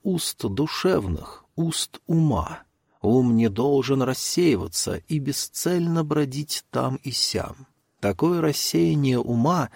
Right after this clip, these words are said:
серьезное препятствие для умной молитвы. Старец был последним учителем умной молитвы. Он имел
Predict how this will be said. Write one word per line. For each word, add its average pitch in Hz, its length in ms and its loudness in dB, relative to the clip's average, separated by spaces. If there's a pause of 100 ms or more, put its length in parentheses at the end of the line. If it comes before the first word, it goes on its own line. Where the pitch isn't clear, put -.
(100)
серьезное 135 840 2
препятствие 120 880 -2 (180)
для 180 280 4
умной 139 440 2
молитвы. 95 720 -4 (640)
Старец 180 680 -2
был 170 280 4
последним 160 880 0
учителем 151 760 0
умной 131 400 0
молитвы. 92 680 -4 (280)
Он 101 260 2
имел 113 380 2